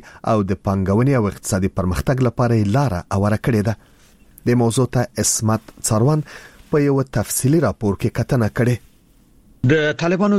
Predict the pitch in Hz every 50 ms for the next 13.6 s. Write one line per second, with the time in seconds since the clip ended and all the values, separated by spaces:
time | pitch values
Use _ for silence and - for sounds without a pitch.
0 | 170 165 185 180 180 180 170 156 156 135 - - 147 139 135 120 - - 135 117
1 | 131 143 147 151 143 139 135 - - - 147 139 131 123 127 139 120 123 131 135
2 | 127 117 123 120 120 117 120 - 139 131 123 120 123 - 139 120 110 160 175 170
3 | - 180 170 175 175 170 170 170 160 196 180 165 110 110 101 101 - - 113 104
4 | - 123 117 123 117 123 117 120 107 107 110 98 92 123 123 123 180 170 - -
5 | 208 208 202 - - - - - - - - 170 185 185 190 208 202 180 - -
6 | 214 208 208 202 170 151 143 160 190 180 - - 151 117 - - 170 175 165 156
7 | 165 175 170 - 196 180 135 - - 123 120 - - 226 190 180 139 107 - -
8 | - 117 117 - 120 113 131 123 120 110 95 - - - - - - - 107 -
9 | - - - - - - - _ - - 147 165 - 196 185 - 220 - - 165
10 | 156 170 185 185 - 208 202 196 190 160 127 120 135 123 120 - - - 123 113
11 | 120 113 113 - - 127 123 117 160 190 220 226 180 190 170 131 117 120 - -
12 | 113 110 107 107 98 - - 113 101 101 101 101 92 92 98 101 110 117 - -
13 | - - - - - - - - - - -